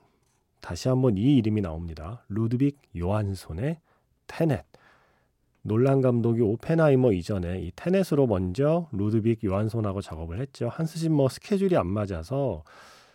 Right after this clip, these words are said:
그 차선책으로 선택한 게 루드빅 요한손인데, 어, 이 음악이 너무 좋아서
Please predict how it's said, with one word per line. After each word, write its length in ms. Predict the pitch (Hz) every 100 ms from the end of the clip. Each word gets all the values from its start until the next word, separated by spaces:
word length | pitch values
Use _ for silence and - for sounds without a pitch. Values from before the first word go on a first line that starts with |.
| _ _ _
그 180 | _ 113
차선책으로 680 | 110 - 156 196 190 170 143
선택한 540 | 131 170 190 - 165 139
게 100 | 127
루드빅 560 | 113 120 123 123 117
요한손인데, 1120 | 104 101 104 - 87 80 90 143 135 78 80 - -
어, 140 | 127
이 100 | 143
음악이 340 | 101 120 139
너무 280 | 127 87 135
좋아서 640 | 151 98 85 143 156 90